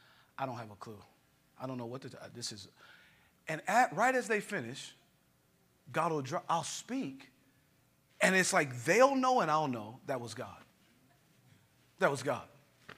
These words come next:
And I'll be sitting there like, they, they, we're kinda looking at each other like, right? Because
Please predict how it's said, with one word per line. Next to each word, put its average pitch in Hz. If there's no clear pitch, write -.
And 196
I'll 220
be 147
sitting 143
there 120
like, 98
they, 190
they, 220
we're 262
kinda 262
looking 269
at 202
each 190
other 180
like, 139
right? 226
Because 220